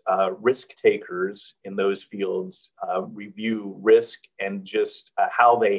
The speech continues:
handle, um, their business and operational, um, uh, platforms, it, it starts to rub off on you. And so I know that, um, uh, the, the wildcatters, the individuals in, in the Houston oil market who were the initial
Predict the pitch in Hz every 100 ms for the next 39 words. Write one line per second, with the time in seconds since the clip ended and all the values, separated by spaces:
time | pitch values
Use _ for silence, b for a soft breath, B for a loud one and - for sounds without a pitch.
0 | - 107 110 98 92 92 b b b -
1 | 92 95 90 104 95 110 117 113 - 107
2 | 101 104 95 101 113 - 101 92 90 _
3 | _ _ _ - 95 92 - 95 95 -
4 | 98 - 104 101 101 _ b b b _
5 | 131 127 147 - - 143 143 - 120 104
6 | 104 110 - 92 92 82 73 101 - 113
7 | 107 101 - 117 147 139 120 113 104 104
8 | - _ _ 90 90 92 95 95 - _
9 | _ _ 92 98 98 - - _ _ _
10 | 104 - - - 110 127 127 117 - 92
11 | 92 95 95 - 98 - 117 113 113 110
12 | 101 101 - 98 98 98 95 - 113 -
13 | 104 107 104 98 98 - 104 104 101 92
14 | 98 101 110 117 - 117 104 107